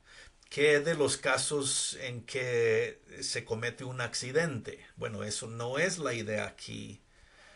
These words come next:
¿verdad? Ah, esto es algo que uno hace al propósito, ¿verdad?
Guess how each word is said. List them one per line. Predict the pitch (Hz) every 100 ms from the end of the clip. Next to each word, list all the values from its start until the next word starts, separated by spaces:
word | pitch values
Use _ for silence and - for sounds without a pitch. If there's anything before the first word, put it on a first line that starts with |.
| - - -
¿verdad? | 101 101 104 110 107 - -
Ah, | 110 104 104 104
esto | 139 135 147 - 135
es | 123
algo | 120 120 117
que | -
uno | 107 117 110
hace | 113 - 123
al | 113 104
propósito, | - 101 - - 113 104 104 87 - 92
¿verdad? | 92 98 107